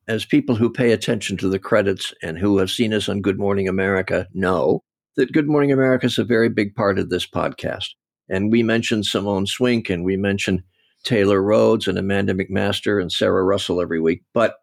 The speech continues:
all of the G M A family is important. And as you think about people, you listeners think about people you love at Valentine's Day,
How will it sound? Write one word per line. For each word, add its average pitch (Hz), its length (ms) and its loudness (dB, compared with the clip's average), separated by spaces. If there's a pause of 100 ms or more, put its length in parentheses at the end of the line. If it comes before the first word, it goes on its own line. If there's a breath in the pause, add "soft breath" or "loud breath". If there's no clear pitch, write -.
all 139 480 4
of 95 120 -2
the 95 100 -2
G 92 260 0
M 90 80 2
A 90 140 0
family 85 460 -2
is 78 180 -2
important. 71 600 -6
And 95 200 -6
as 127 420 -2
you 120 140 4
think 104 280 -2
about 92 340 0 (360)
people, 107 560 2
you 104 240 2
listeners 95 460 2
think 92 180 -2
about 95 260 2
people 90 260 0
you 101 260 4
love 73 340 2 (260)
at 80 200 -2 (140)
Valentine's 76 680 -4
Day, 76 260 0